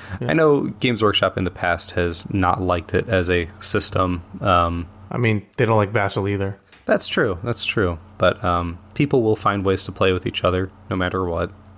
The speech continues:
Speaker 2: Um,
Speaker 1: Yeah. I mean, if it wasn't for Vassal and T T S, a lot of their games would have died over covid, so
Speaker 2: Yeah, good
Speaker 1: they
Speaker 2: point.
Speaker 1: can, it's a unnec-, maybe a necessary evil in their eyes.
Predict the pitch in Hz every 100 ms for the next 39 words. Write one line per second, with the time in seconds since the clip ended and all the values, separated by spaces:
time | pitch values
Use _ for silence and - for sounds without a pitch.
0 | - 87 82 85 113 113 - 127 139 131
1 | 147 151 160 156 120 117 113 110 104 110
2 | 117 104 101 - 117 104 101 101 104 101
3 | 101 95 151 - - - - - - -
4 | - 139 - - - - - - 151 135
5 | 165 127 110 110 101 101 - - - _
6 | - 131 - 117 110 107 - 135 123 127
7 | 110 - 127 127 117 107 104 107 113 104
8 | - - - 67 120 69 73 73 - -